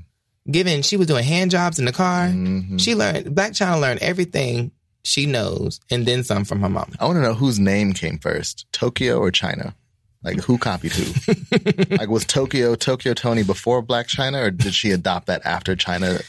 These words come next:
Speaker 2: became China?
Speaker 1: <sighs>
Speaker 2: <laughs> Like, I just, I really wanna know.
Speaker 1: Oh, my God.
Speaker 2: I should Google it. Actually,
Speaker 1: should
Speaker 2: no,
Speaker 1: Google
Speaker 2: I don't
Speaker 1: it.
Speaker 2: care enough.
Speaker 1: Speaking of what I don't care enough about, Stacey Dash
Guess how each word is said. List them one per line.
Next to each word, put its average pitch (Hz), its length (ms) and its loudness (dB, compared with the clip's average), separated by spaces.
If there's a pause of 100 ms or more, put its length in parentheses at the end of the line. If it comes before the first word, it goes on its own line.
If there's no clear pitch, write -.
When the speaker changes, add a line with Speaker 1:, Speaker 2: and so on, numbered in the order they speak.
(640)
Speaker 2:
became 92 420 0
China? - 440 -4
Speaker 1:
<sighs> - 40 -20 (200)
Speaker 2:
<laughs> 143 560 2 (920)
Like, 127 240 0
I 120 80 4
just, 104 180 -2
I 95 40 4
really 95 260 2
wanna 85 220 2
know. 90 200 0 (180)
Speaker 1:
Oh, 92 280 4
my 85 100 2
God. - 420 -4 (280)
Speaker 2:
I 98 40 -6
should - 160 -2
Google 80 280 0
it. 85 100 -8 (340)
Actually, 113 180 0
Speaker 1:
should 87 100 0
Speaker 2:
no, 87 100 0
Speaker 1:
Google 90 160 2
Speaker 2:
I - 40 4
don't - 120 0
Speaker 1:
it. - 40 -2
Speaker 2:
care - 140 -2
enough. 78 360 -4 (340)
Speaker 1:
Speaking 165 320 -2
of 92 120 0
what 92 140 0
I 90 60 0
don't 87 160 0
care 92 180 0
enough 85 200 0
about, 82 360 0 (520)
Stacey 131 340 0
Dash 95 520 0